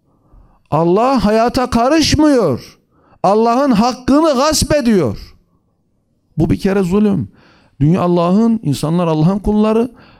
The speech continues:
Kimse Allah'ın dünyasında Allah'ın kullarına Allah'ın istemediği şekilde hükmetmemeli. Bu Allah'ın hakkını gasp etmektir.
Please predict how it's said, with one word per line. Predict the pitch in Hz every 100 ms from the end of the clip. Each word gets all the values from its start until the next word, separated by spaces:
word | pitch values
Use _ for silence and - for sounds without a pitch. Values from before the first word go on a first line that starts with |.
| _ _ _ -
Kimse | 208 214 196 165
Allah'ın | 131 - 147 151 165 208 208
dünyasında | 226 233 220 202 185 165
Allah'ın | 160 170 185 214
kullarına | 208 208 208 208 208 175 185 - - -
Allah'ın | - 147 165 196
istemediği | - 160 233 262 269 220 220
şekilde | - 196 - 208 202 180
hükmetmemeli. | 123 180 - 165 190 254 254 240 226 208 170 143 101 - - - -
Bu | 147 190
Allah'ın | 196 202 208 208 269
hakkını | 196 190 220 - 220 254 226
gasp | 196 277 - 294
etmektir. | 294 269 240 - 147 110 -